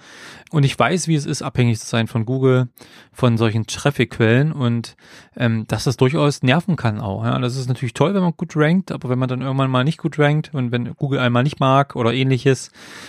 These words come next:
ähm, dann ist das keine so schöne Sache. Und deshalb ist es natürlich immer ein Interesse, Interesse von vielen gewesen und auch von mir auch,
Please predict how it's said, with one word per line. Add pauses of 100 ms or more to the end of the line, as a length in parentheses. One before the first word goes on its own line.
(140)
ähm,
dann
ist
das
keine
so
schöne
Sache.
Und (440)
deshalb
ist
es
natürlich
immer
ein
Interesse, (160)
Interesse
von
vielen
gewesen
und
auch
von
mir
auch,